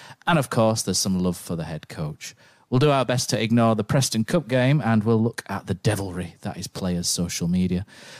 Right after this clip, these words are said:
Uh, stay tuned at the end as well for an impromptu version of the warm-up. So, welcome to episode one hundred fifty. It promises to be an episode spectacular. I can't roll my R's, um, but we'll maybe work on that.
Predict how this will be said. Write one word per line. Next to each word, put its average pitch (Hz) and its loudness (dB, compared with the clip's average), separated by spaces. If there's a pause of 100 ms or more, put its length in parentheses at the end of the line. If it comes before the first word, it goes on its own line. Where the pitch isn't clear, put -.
(120)
Uh, 101 0
stay 139 2
tuned 120 2
at 107 0
the 101 2
end 95 0
as 90 -4
well 92 0
for 95 -2
an 92 0
impromptu 107 0
version 101 0
of 98 0 (340)
the 113 0
warm-up. 117 2
So, 120 2 (360)
welcome 139 2
to - 0 (300)
episode 123 2
one 131 4
hundred 120 4
fifty. - 0
It 131 0
promises 131 0
to 117 -4
be 117 2 (120)
an 113 0
episode 113 2
spectacular. 151 0 (120)
I 76 -12
can't 104 0
roll 98 4
my 95 2
R's, 98 0 (180)
um, 101 -2 (460)
but 110 0
we'll 107 4
maybe 107 4
work 101 2
on 104 4
that. 104 0